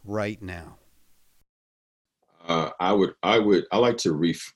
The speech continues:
Speaker 2: reframe defunding to,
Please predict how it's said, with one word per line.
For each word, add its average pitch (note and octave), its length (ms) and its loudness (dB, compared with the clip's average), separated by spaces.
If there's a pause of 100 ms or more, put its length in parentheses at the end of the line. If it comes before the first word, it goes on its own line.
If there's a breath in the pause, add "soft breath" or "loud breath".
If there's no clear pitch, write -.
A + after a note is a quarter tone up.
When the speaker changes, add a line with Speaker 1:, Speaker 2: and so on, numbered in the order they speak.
Speaker 2:
reframe E2+ 640 0
defunding D#2 800 -4 (120)
to, C2+ 680 -4